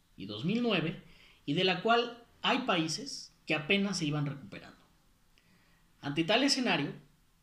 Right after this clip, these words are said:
resulta de la mayor importancia blindar a la economía familiar, ya que el escenario que comienza a vislumbrarse no parece alentador para nadie, especialmente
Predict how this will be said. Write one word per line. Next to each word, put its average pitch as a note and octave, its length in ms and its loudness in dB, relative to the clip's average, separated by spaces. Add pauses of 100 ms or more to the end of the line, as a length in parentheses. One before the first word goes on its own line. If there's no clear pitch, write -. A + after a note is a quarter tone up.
resulta B3+ 460 2
de B3+ 80 6
la F#3+ 120 2
mayor E3+ 280 4
importancia E3+ 960 -2 (320)
blindar F#3+ 720 0
a F3+ 100 -2
la E3 80 2
economía F3+ 480 0
familiar, G#3 560 -2 (1120)
ya B3 200 4
que D#4 80 2
el D4 80 6
escenario G#3+ 480 2
que E3+ 120 -6
comienza F#3+ 400 -2
a F3+ 40 -2
vislumbrarse G3 800 -2 (240)
no F#3 200 -2
parece G#3+ 360 2
alentador D#3+ 640 -2
para F3 180 -2
nadie, F3 380 -6 (540)
especialmente F3 1080 0